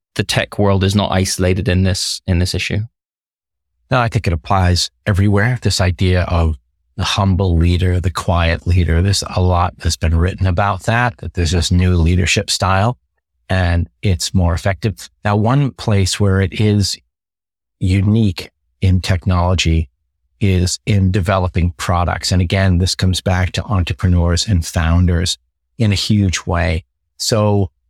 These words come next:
Speaker 2: you know, there's this thing called the, the lean startup methodology, which is very popular now and well known. The guy who really originated that idea is a guy named Steve Blank. He teaches a course at Stanford.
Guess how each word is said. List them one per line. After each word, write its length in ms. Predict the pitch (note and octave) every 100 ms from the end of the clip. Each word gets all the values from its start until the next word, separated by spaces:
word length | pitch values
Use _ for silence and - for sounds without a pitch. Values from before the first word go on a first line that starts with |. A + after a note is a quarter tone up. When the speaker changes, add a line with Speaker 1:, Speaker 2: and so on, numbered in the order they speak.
| -
Speaker 2:
you 100 | A2+
know, 160 | A2 G2
there's 300 | G#2 G#2 -
this 260 | F#2+ - - _ -
thing 220 | A#2 G#2+
called 340 | - G2 F#2
the, 220 | F#2+ F2+ A#2+
the 200 | G#2 G2
lean 300 | G#2+ G2+ F#2
startup 560 | - F#2+ F2 E2+ F2 - -
methodology, 760 | F#2+ F2+ F#2 F2 E2+ F2 F2+
which 180 | F2+ E2+
is 120 | F#2
very 200 | - G1+
popular 600 | - - G1+ - F2+ - F2+
now 260 | E2+ F2
and 160 | F2 F#2
well 240 | F2+ E2+
known. 380 | E2+ E2+ D#2+ E2 - _ _ _ _
The 80 | A2+
guy 240 | A#2 C3
who 180 | D3 C3+
really 480 | G2 F#2 A#2 B2+ A#2+
originated 720 | G2+ F#2 G#2+ G#2+ G2+ F#2 F2+
that 180 | F#2+ F2+
idea 380 | F#2 E2+ G2 F#2
is 120 | F2+
a 60 | G2
guy 220 | F2+ F2+
named 220 | F2+ F2
Steve 380 | - - F#2 F2 -
Blank. 520 | F#2+ F2 F2+ F2+ - _ _ _ _ _
He 140 | - -
teaches 500 | - A#2+ G2 G#2+ F#2+ -
a 100 | G2
course 600 | - - G2 F#2 - - -
at 220 | F#2 -
Stanford. 760 | - - F#2 F#2+ - F2+ E2